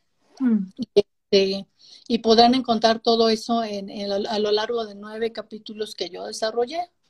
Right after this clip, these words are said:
Speaker 1: No,
Speaker 2: Con
Speaker 1: súper, súper bueno, súper bueno recomendarlo de, realmente a todas mamás que tengan, eh, o, o familiares, que si no ya tienes hijos grandes, por lo menos a tus nietos, o sobrinos, primos, qué sé yo,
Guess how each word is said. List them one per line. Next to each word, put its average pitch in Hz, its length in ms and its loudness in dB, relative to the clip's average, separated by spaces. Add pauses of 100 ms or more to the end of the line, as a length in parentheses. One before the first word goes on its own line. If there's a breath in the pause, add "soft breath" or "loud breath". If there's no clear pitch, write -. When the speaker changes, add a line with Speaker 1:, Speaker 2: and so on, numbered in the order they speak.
(1040)
Speaker 1:
No, 240 280 4
Speaker 2:
Con 220 200 4
Speaker 1:
súper, 233 140 8
súper 233 340 4
bueno, 233 320 6 (160)
súper 247 340 -2
bueno 240 240 4
recomendarlo 226 880 6
de, 214 160 4
realmente 233 800 6
a 190 100 2
todas 233 300 6 (380 loud breath)
mamás 220 600 10
que 233 200 4
tengan, 247 480 2
eh, 220 400 2
o, 226 260 10 (120)
o 196 40 6
familiares, 220 880 6
que - 120 -10
si 226 140 0
no 233 120 4
ya 247 220 6
tienes 254 280 2
hijos 262 240 2
grandes, 247 420 8
por 220 120 2
lo 208 60 2
menos 220 320 6 (300 loud breath)
a 214 120 6
tus 190 220 4
nietos, 233 680 8
o 196 640 6
sobrinos, 226 680 2
primos, 254 360 4
qué 262 140 4
sé 233 180 2
yo, 247 220 4